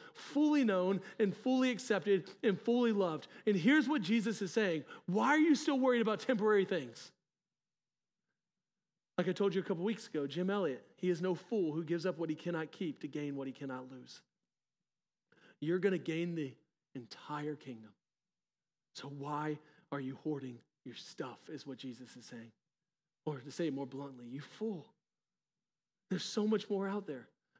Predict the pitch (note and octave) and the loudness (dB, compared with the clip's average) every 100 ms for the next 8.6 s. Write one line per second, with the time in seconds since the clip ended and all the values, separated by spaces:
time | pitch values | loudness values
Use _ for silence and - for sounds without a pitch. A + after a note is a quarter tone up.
0 | - F3+ G#3+ G#3+ G3 A3+ G3 A3 G3 G3 | -2 2 4 4 2 0 2 2 2 -2
1 | - G#3+ G#3+ D3 - _ _ _ - B3+ | 0 0 0 -2 -8 _ _ _ 4 4
2 | - C4+ - _ - G3+ A#3 G#3 - G3+ | 4 -2 -2 _ 0 4 4 4 2 0
3 | F3 D#3+ E3+ G3 F3 F3+ F3 A#2+ _ _ | 0 -2 -2 -2 0 0 -4 -6 _ _
4 | _ _ _ _ _ _ _ _ _ _ | _ _ _ _ _ _ _ _ _ _
5 | G#3+ B3+ A3+ - G#3+ D4+ D#4 C4 A3+ D#3+ | 4 4 2 0 2 2 0 -2 -2 0
6 | F3+ G3 F#3 E3 - F#3+ F#3 F#3 D3 F3 | 0 2 0 -4 -6 -2 0 0 -2 -4
7 | F3+ - - - F3 F3 E3+ F#3+ G#3 F#3 | -4 -6 -10 -4 -2 -2 0 0 -2 -6
8 | D3+ D3 D3 E3+ E3+ | -6 -6 -2 0 -2